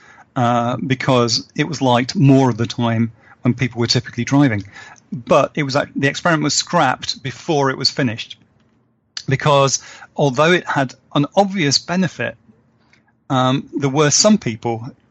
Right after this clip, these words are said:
who were injured as a result of it because it was darker in the mornings. And so the choice was between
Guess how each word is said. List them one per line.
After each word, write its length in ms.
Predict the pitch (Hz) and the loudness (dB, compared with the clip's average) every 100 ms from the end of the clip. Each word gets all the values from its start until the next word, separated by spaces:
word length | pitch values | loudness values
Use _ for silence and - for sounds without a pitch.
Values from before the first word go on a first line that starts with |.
| _ 127 | _ 0
who 260 | 131 123 | 2 2
were 540 | 113 131 123 123 120 131 | 0 2 4 4 2 2
injured 400 | 147 151 123 110 | 4 4 4 -2
as 180 | - 107 | -6 -8
a 20 | |
result 380 | 113 120 165 - | -4 -2 -2 -2
of 80 | 101 | -8
it 160 | - 135 | -10 -10
because 200 | 123 127 | -8 -6
it 40 | |
was 100 | 147 | -4
darker 320 | 120 117 117 | 0 0 2
in 80 | 117 | 0
the 80 | 123 | 4
mornings. 460 | 147 170 110 107 - _ _ - - - - - | 6 6 2 -2 -10 _ _ -20 -20 -20 -20 -4
And 300 | 139 139 143 | 0 2 2
so 140 | 175 | 2
the 80 | 143 | 0
choice 340 | - 190 170 147 | 0 -2 -2 -4
was 180 | 131 | -6
between 520 | - - - 147 131 | -6 -12 -2 2 2